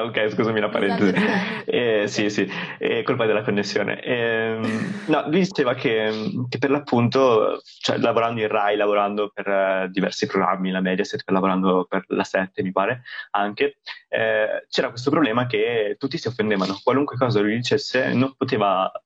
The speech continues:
Speaker 1: dire nulla perché poi tutti si offendevano. E c'era anche una,
Speaker 2: Sì.
Speaker 1: aveva spiegato in maniera anche abbastanza comica una gerarchia di quelli che si offendevano di più. Ovviamente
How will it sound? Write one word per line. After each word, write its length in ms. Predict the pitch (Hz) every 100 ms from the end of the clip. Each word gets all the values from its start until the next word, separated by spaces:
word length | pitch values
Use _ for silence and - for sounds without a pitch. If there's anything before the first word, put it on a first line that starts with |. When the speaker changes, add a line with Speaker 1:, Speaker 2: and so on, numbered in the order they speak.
| -
Speaker 1:
dire 220 | 117 135 160
nulla 260 | 120 139
perché 220 | 123 101
poi 100 | 117
tutti 200 | 135 123
si 100 | -
offendevano. 520 | - 98 98 92 98 - - -
E 120 | - 127
c'era 200 | 165 127
anche 220 | 143 120
una, 220 | 104 101
Speaker 2:
Sì. 40 | 101
Speaker 1:
aveva 220 | 113 110
spiegato 540 | - 110 104 101 101 -
in 100 | 98
maniera 220 | 101 101
anche 120 | 98
abbastanza 340 | 101 - 110 123
comica 280 | 107 110
una 100 | 107
gerarchia 320 | 104 123 123 110
di 140 | 101
quelli 180 | 104 101
che 100 | 107
si 120 | -
offendevano 480 | 110 104 98 98 98
di 80 | 95
più. 180 | 98 90 _ _ _ _ _ - -
Ovviamente 680 | 123 123 113 107 110 147